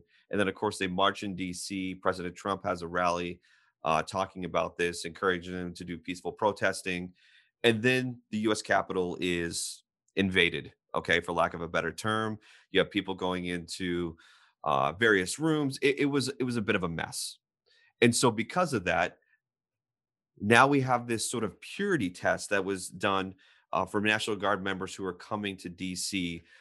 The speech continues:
to, uh, work the inauguration. Again, as you stated, there's about three times as many, I believe, National Guardsmen that are gonna be there. So there's a purity test that was given out ahead of time. And, uh,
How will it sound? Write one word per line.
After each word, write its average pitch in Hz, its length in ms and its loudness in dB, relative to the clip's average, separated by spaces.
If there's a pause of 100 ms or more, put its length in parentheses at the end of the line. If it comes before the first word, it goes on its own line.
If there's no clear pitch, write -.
(180)
to, 87 540 -2
uh, 80 340 2
work 101 540 0 (160)
the 95 180 2
inauguration. 85 800 0
Again, 87 260 -2
as 90 160 -2
you 92 80 -8
stated, 98 420 0 (280)
there's 104 180 0
about 101 260 2
three 107 240 -8
times 110 360 -2
as 92 160 -6
many, 101 400 -2 (480)
I 107 60 6
believe, 113 440 0
National 107 380 2
Guardsmen 110 580 -2 (360)
that 98 100 4
are 101 60 4
gonna 95 180 -2
be 95 260 -6
there. 131 240 -2
So 127 180 -2
there's 127 280 -2
a 110 40 -6
purity 202 400 -8
test - 280 -2
that 82 100 -4
was 92 180 -8
given 101 320 -6
out 101 140 -4
ahead 98 280 -4
of 95 140 -6
time. 90 340 -4 (380)
And, 95 360 0
uh, 90 360 2